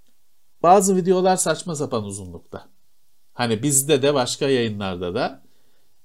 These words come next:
Tabii ki bir şey olması lazım. Çünkü, e,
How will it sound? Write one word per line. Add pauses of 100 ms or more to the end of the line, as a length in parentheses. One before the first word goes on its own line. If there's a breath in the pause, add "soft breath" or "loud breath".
(120)
Tabii
ki
bir
şey
olması
lazım.
Çünkü, (300)
e,